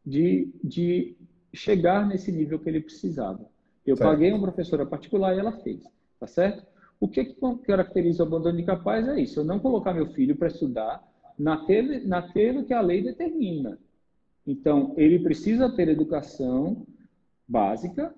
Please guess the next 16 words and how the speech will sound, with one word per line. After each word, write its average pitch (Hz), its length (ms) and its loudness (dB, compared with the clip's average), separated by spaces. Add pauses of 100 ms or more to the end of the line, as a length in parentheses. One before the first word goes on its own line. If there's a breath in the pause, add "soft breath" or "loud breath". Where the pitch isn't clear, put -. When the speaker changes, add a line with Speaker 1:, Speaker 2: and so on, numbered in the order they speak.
(420)
Speaker 1:
e 143 100 -2
precisa 165 520 -2
aprender 160 400 0
a 127 60 2
ler 120 140 2
e 120 40 2
escrever. 113 720 -4 (300)
Isso, 131 440 2
isso 147 280 2
a 139 40 2
gente 135 200 0
tem 127 100 2
que - 80 -10
ter 131 80 0
em 120 80 2
mente. 117 440 -2